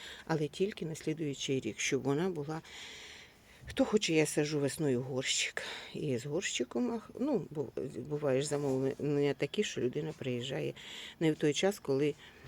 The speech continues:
ну, там, розумієте, через пару місяців. Але вона замов-, замовила, навіть гроші є такі в мене проплачені, бояться, що їм не хватить. Але ж я така, я теж хости полюбляю дуже-дуже, тому я теж така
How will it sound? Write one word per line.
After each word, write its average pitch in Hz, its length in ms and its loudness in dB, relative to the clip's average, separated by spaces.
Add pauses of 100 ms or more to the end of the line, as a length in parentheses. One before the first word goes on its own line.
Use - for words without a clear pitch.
(200)
ну, 160 420 -2
там, 113 220 -2 (500)
розумієте, 127 480 -2
через 123 340 0
пару 147 300 2
місяців. 131 520 -2
Але 135 180 4
вона 151 240 2
замов-, 151 420 -2
замовила, 214 520 6
навіть 233 320 0
гроші 254 340 0
є 131 200 0
такі - 260 -4
в 127 40 -2
мене 131 240 0
проплачені, 139 640 0
бояться, 160 460 0
що 143 160 -2
їм 143 220 0
не 147 80 0
хватить. - 440 -8 (640)
Але 247 140 6
ж 247 120 4
я 233 80 4
така, 196 300 -2
я 160 140 4
теж - 280 -2
хости - 400 -2
полюбляю 175 580 0
дуже-дуже, 180 680 0
тому 185 340 -2 (560)
я 175 100 8
теж 254 260 4
така 175 380 -2